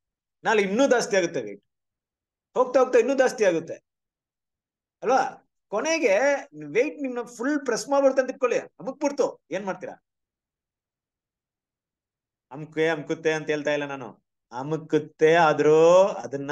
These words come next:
ತೆಗ್ದ ಬಿಸಾಕ್ಬೇಕು, ತೆಗ್ದಾಕ್ಬೇಕು ಅದನ್ನ. ಅದಕ್ಕೆ ನಮ್ಗಿರುವಂತ ದಾರಿ ಏನಪ್ಪಾ ಅಂದ್ರೆ, ಮೇಘೋದೋಪಾದಿಯಲ್ಲಿ ಇರುವಂತ ಇಷ್ಟು ದೊಡ್ಡ ಸಾಕ್ಷಿಗಳು, ಇವ್ರನ್ನ ಗಮನಿಸ್ಬೇಕು. ಅವ್ರನ್ನ ಗಮನಿಸ್ಬಿಟ್ಟು ಬೇರೆ ಕಡೆ ಗಮನಿಸಿದ್ರೆ, ಆ ವೆಯ್ಟ್ ನಿಮ್ಮನ್ನ ಹಂಗೆ ದಬ್ಬಾಕಿ, ಆ ವೆಯ್ಟ್ ನಿಮ್ಮನ್ನ ಫುಲ್ ಕ್ಲೋಸ್ ಮಾಡ್ಬೇಕು.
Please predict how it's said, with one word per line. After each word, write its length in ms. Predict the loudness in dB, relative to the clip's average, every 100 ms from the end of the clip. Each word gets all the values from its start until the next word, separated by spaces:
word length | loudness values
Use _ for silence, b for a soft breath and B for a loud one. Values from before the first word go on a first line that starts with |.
| -6
ತೆಗ್ದ 480 | -4 -2 0 2 2 2
ಬಿಸಾಕ್ಬೇಕು, 840 | 0 2 2 2 0 2 0 0 -6 _ -8
ತೆಗ್ದಾಕ್ಬೇಕು 760 | -4 -4 0 -2 0 -4 -2
ಅದನ್ನ. 220 | -2 -4 -10 _ _ _ _ _ _ _ _ _ _ _ -6
ಅದಕ್ಕೆ 220 | -6 -4
ನಮ್ಗಿರುವಂತ 380 | -2 0 0 -2
ದಾರಿ 400 | 0 0 2 0
ಏನಪ್ಪಾ 300 | -2 -6 -6
ಅಂದ್ರೆ, 520 | -2 0 0 0 -4 -10 -8
ಮೇಘೋದೋಪಾದಿಯಲ್ಲಿ 840 | -2 -2 0 0 0 -2 -2 -2
ಇರುವಂತ 240 | -6 -8 -8
ಇಷ್ಟು 260 | -10 -8
ದೊಡ್ಡ 160 | -6 -4
ಸಾಕ್ಷಿಗಳು, 580 | -6 -10 -16 -20 -20 _ _ _ _ _ _ _ _ _
ಇವ್ರನ್ನ 300 | 2 4 4 4
ಗಮನಿಸ್ಬೇಕು. 580 | 4 2 2 0 -2 -18 _ _ _
ಅವ್ರನ್ನ 280 | 0 4 4 6
ಗಮನಿಸ್ಬಿಟ್ಟು 520 | 4 4 2 0 0
ಬೇರೆ 220 | 4 4
ಕಡೆ 140 | 4 2
ಗಮನಿಸಿದ್ರೆ, 760 | 0 -2 -4 -2 0 0 -4 _ _ -10
ಆ 80 | -10
ವೆಯ್ಟ್ 420 | -4 -2 0 -2
ನಿಮ್ಮನ್ನ 280 | -8 -6 -4
ಹಂಗೆ 640 | -6 -4 2 4 4 2
ದಬ್ಬಾಕಿ, 540 | -2 -4 -6 -4 -4 -4
ಆ 80 |
ವೆಯ್ಟ್ 260 | -4 -6 -6
ನಿಮ್ಮನ್ನ 220 | -10 -14
ಫುಲ್ 240 | -8 -8 0
ಕ್ಲೋಸ್ 200 | 0 0
ಮಾಡ್ಬೇಕು. 260 | -6 -10